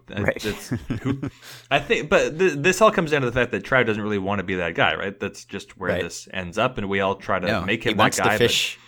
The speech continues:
Speaker 2: and crab to avoid reporters, so
Speaker 1: <laughs>
Speaker 2: he, he doesn't want to, uh, leverage it for publicity.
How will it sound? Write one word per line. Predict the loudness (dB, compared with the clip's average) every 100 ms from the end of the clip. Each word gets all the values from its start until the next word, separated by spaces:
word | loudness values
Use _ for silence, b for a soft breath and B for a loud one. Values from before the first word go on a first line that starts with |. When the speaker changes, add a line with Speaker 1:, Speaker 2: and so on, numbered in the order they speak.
| b
Speaker 2:
and | -8 -6
crab | 0 2 2
to | -2 -4
avoid | 0 2 4 2
reporters, | -2 -2 -2 -2 -6 -6 -4
so | 0 0
Speaker 1:
<laughs> | 0 -2
Speaker 2:
he, | -2 -2 -6 -8
he | -4
doesn't | -2 -2 -2
want | -2 -4
to, | -6 -4 -2
uh, | -4 -6 -8
leverage | -6 -4 -4 -6 -8
it | -10
for | -10
publicity. | -8 -8 -8 -10 -12